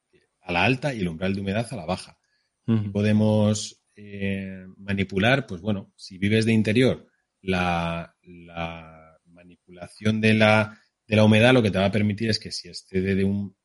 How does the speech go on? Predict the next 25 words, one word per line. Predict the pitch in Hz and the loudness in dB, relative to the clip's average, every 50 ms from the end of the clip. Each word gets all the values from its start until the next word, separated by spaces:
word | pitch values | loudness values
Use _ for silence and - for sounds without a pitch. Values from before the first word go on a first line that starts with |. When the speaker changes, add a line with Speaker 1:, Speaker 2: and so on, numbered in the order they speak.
| _ _ | _ _
Speaker 1:
cincuenta | _ _ - 101 95 92 - 113 117 107 92 85 76 76 - _ | _ _ -20 -20 -12 -4 2 2 4 4 2 0 -6 -8 -12 _
o | - | -18
sesenta | - - - - 98 92 98 95 | -16 -16 -14 -16 -10 -6 -4 -4
por | 95 90 | -4 -4
ciento, | - 104 104 98 120 120 - _ _ _ _ _ _ _ | -6 -8 -8 -6 -6 -6 -6 _ _ _ _ _ _ _
que | - 95 | -8 -6
pasa, | - 92 - - 98 95 98 - | -4 -2 -2 0 0 -2 -2 -4
pasa, | - 90 85 - 90 90 | -6 -6 -4 -4 -4 -4
debe | 87 92 95 98 98 | -4 -2 0 0 2
de | 98 | 2
pasar | 87 82 - 87 82 | 0 -2 -4 -6 -8
alguna | 82 80 78 76 76 | -10 -12 -16 -20 -20
cosa. | - - 104 - - _ _ _ _ _ _ | -20 -20 -20 -20 -20 _ _ _ _ _ _
Si | - - 98 | -20 -8 -2
vives | 95 95 98 98 92 | 0 2 4 4 4
en | 110 104 101 | 4 2 2
costa, | 98 - 123 120 - - 123 131 135 127 | 2 2 0 0 0 -2 -2 -4 -4 -4
pues | 90 82 - - | -10 -14 -16 -18
a | 85 | -20
lo | 85 85 | -20 -20
mejor | 85 80 _ - 92 | -20 -20 _ -20 -10
la | 92 98 98 95 | -6 -4 -2 -2
sa-, | - - 101 95 - _ | -2 -2 -4 -6 -8 _
la | - 90 87 87 - 90 | -16 -14 -14 -14 -14 -12
humedad | 90 92 90 90 101 107 104 - | -6 -2 2 4 4 4 4 0